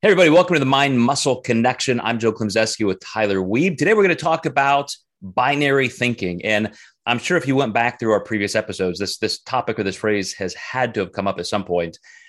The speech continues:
But in a, in a very specialized way, I think it's, it's important to pick this apart. And I had the perfect example happen yesterday, Tyler, in that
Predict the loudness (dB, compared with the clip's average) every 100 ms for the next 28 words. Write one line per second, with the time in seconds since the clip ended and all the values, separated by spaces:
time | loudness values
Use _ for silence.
0 | _ _ _ 2 2 0 _ _ _ _
1 | -2 0 0 0 2 2 2 0 0 2
2 | 2 2 2 4 6 4 0 -2 -2 -2
3 | -2 -4 -4 -8 -6 -4 -4 -6 -2 -2
4 | 0 -2 -4 -8 -6 -6 -4 -2 -2 -4
5 | -14 -20 _ _ -2 0 0 0 -2 -6
6 | -4 -2 0 -4 -2 -4 -2 0 0 0
7 | 0 0 -4 -2 -2 0 -2 -2 -4 -4
8 | -2 -2 0 -2 0 0 2 0 -2